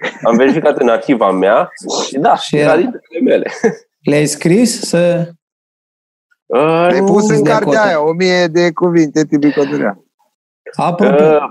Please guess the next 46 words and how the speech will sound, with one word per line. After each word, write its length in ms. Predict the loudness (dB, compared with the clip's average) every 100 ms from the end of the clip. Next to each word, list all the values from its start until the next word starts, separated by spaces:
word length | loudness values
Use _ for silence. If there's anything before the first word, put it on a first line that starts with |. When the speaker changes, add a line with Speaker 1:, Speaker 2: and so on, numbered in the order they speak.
| -12 _ _ _
Speaker 1:
știi 240 | -4 -2
ce 100 | 2
am 100 | 2
făcut? 360 | 2 0 0 -2
După 320 | -4 0 0
ce, 520 | 0 0 4 4 4 2
a, 180 | 0
i-am 200 | 2 0 0
făcut 280 | -2 -4
cel 120 | -2 0
mai 140 | 0
frumos 260 | 0 -4 -2
cadou 320 | -2 2 2
la 380 | 2 2 0 -2
concubina 500 | -4 -4 -2 0 0
mea 240 | 0 -2 -2
și 120 | -8
am 60 | -10
făcut-o 300 | -6 -6 -6
să 120 | -8
plângă 280 | -6 -2 -2
de 120 | -4
ziua 240 | -2 0 0
ei, 320 | 0 -2 -6 -20 -20 -20 -4
pentru 200 | -4 0
că 120 | 0
în 120 | 0
ultimul 360 | 0 0 0 2
an, 260 | 2 0
uh, 360 | -2 0 0 0
pe 80 | 0
ascuns, 460 | -2 -2 -2 -2 0
am 120 | -4
tot 160 | -2 -6
scris 280 | -4 -6
chestii 380 | -2 -4 -2 -2
într-un 500 | -4 -2 -2 -2 -4
jurnal, 1000 | -4 -2 0 0 -2 0 2 4 2 2 -2 -2
povești, 800 | -2 0 0 0 -2 -8 -20 -20 -20 _ -4
ierbozofii 720 | -2 0 0 0 -2 -2 -4
și 180 | -4 -4
le-am 440 | -2 0 0 0 0
dat 140 | 0
de 80 | -2
ziua 220 | -2 0
ei. 200 | 2 0